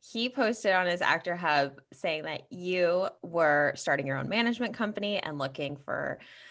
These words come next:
like, a diverse gr-, like, people to represent. And I was looking for representation, and during a pandemic, that's really hard. Um, and I was like, "Can I say fuck?"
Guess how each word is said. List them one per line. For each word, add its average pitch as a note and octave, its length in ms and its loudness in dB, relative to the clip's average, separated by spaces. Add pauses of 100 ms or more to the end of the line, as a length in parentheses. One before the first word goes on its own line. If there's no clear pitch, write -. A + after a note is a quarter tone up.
(200)
like, C3+ 200 -4
a D3+ 60 -4
diverse C#3 720 -2 (100)
gr-, A#2+ 100 -12 (180)
like, C#3 320 0
people C3+ 420 -2 (200)
to B2+ 540 -4 (480)
represent. A#3+ 920 2
And D#3 200 -2
I C#3+ 200 2
was C#3+ 300 -2
looking D3 360 -4
for E3+ 160 2
representation, B3 1200 2
and E3+ 240 -2
during C#3+ 420 -2
a D3+ 60 -4
pandemic, B3+ 840 0
that's - 400 -4
really D3 340 -4
hard. A3+ 680 2 (160)
Um, F3+ 340 6
and G#3 120 0
I G3+ 120 2
was G#3+ 140 -4
like, G#3 380 0 (220)
"Can F3 160 -6
I D#3 140 0
say E3+ 340 -6
fuck?" C3 340 2